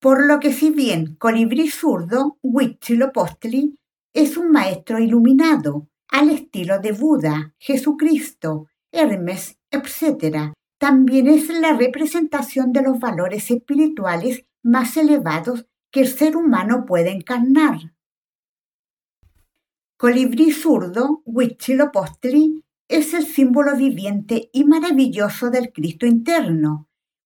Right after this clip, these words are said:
cuya morada es el templo corazón, y todo ser humano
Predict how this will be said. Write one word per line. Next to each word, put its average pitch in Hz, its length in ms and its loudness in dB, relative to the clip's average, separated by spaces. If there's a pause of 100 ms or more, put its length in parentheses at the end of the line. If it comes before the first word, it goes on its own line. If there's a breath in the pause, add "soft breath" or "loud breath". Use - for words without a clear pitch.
(120)
cuya 330 220 4
morada 233 800 0
es 294 220 -2
el 311 220 -4
templo 175 440 -4
corazón, 226 760 -4 (300)
y 262 160 0
todo 330 260 -2
ser 302 240 -2
humano 220 560 0